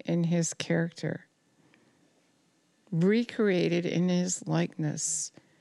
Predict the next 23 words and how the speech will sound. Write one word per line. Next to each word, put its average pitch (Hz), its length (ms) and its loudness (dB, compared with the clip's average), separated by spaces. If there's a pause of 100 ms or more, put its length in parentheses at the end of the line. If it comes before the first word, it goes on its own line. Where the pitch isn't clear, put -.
(420)
And 185 140 4
as 196 240 0
we 208 160 0
do 196 180 0
that, 185 260 0
he's 190 300 -6
just 214 160 0
gonna 208 300 -2
add 175 380 0 (420)
those 180 320 0
things 165 480 -2
to 302 220 0
us - 580 -4 (1080)
that 185 180 0
we 196 140 0
need. 220 420 0 (2500)
And 196 100 0
so 208 160 2
we 202 220 0
shouldn't 226 260 2
have 214 140 0
our 190 120 0
sights - 640 -2